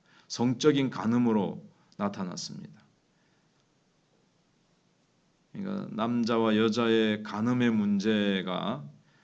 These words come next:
영적으로는 하나님을 떠나고 하나님을 향해서 영적인 간음을 행하는 이스라엘. 예, 결혼 제도로 나타났는데 오늘은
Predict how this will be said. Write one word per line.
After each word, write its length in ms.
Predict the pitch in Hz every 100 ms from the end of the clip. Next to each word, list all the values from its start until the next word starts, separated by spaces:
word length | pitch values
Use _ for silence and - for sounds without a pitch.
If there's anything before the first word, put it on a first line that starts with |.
| _ _ _ _ _ -
영적으로는 840 | 135 156 147 120 110 101 98 123 -
하나님을 1000 | - - 196 185 175 170 160 156 151 151
떠나고 920 | 151 131 139 131 127 135 151 160 160 -
하나님을 840 | - - 170 165 160 151 139 127
향해서 760 | 117 110 107 104 98 95 139 - - _ _ _ _ -
영적인 500 | 135 165 156 135 127
간음을 480 | 101 107 117 120 113
행하는 460 | 107 104 113 123
이스라엘. 360 | 110 95 - 85 - - _ _ _ _ _ _ -
예, 100 | 101
결혼 320 | - 131 156
제도로 300 | 147 131 123
나타났는데 640 | 113 107 110 107 101 101 123
오늘은 580 | 127 131 127 160 165